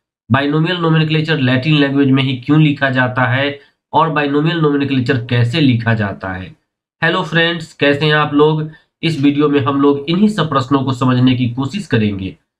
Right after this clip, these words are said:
तो जुड़िए इस channel से और पढ़िए विज्ञान के अलग-अलग topic हमारे साथ। फिलहाल हम लोग इस video में binomial nomenclature को शुरू करते हैं।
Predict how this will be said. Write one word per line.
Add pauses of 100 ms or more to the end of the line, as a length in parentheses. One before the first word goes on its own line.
(240)
तो
जुड़िए
इस
channel
से (320)
और
पढ़िए
विज्ञान
के
अलग-अलग
topic
हमारे
साथ। (460)
फिलहाल
हम
लोग
इस
video
में
binomial
nomenclature
को
शुरू
करते
हैं।